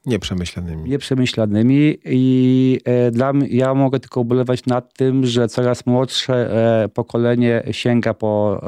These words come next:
Speaker 2: e, po ten tatuaż, nie? Bo już to nie są osiemnastolatkowie, tylko to są już szesnasto, piętnasto, czternastolatkowie,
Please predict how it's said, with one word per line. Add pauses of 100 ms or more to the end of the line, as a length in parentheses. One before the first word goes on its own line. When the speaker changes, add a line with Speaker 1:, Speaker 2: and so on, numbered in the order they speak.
(260)
Speaker 2:
e,
po
ten
tatuaż,
nie?
Bo
już
to
nie
są
osiemnastolatkowie,
tylko
to
są
już
szesnasto,
piętnasto,
czternastolatkowie,